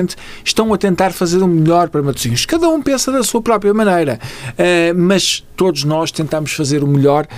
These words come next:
em prol dos matosinhenses e das matosinhenses. E naturalmente é isso que nos leva a estar nesta, nesta causa que é a causa pública.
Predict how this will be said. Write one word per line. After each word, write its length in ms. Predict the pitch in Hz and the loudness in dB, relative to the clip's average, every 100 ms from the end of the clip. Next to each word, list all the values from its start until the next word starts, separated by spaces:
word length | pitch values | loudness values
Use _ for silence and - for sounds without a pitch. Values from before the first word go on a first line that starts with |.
| - | -4
em 120 | 156 147 | 0 0
prol 260 | 156 147 | 2 0
dos 140 | 139 139 | 0 0
matosinhenses 800 | 151 143 143 156 151 156 - 151 | 0 0 0 2 2 0 -2 -2
e 80 | |
das 180 | 135 131 | 0 0
matosinhenses. 720 | 139 131 139 143 127 123 - - - - - - - - 123 | -2 -2 0 0 0 -2 -6 -8 -18 -20 -20 -16 -16 -10 0
E 80 | |
naturalmente 580 | 156 165 170 156 160 170 | 2 2 2 0 0 2
é 40 | 175 | 2
isso 240 | 170 - | 2 -2
que 100 | - | 0
nos 200 | 175 147 | 0 2
leva 340 | 160 160 175 170 - - | 2 0 0 -6 -10 -6
a 80 | 170 | -4
estar 300 | 160 170 160 | -2 0 -2
nesta, 560 | 160 156 - 160 156 339 | -2 -2 -2 -2 -2 -2
nesta 380 | 156 143 - 135 | -2 -2 -4 -4
causa 340 | 135 131 135 | -2 -2 -4
que 140 | 127 | -4
é 20 | 127 | -4
a 40 | |
causa 260 | 127 120 113 | -4 -4 -6
pública. 440 | - 120 123 - | -8 -12 -12 -14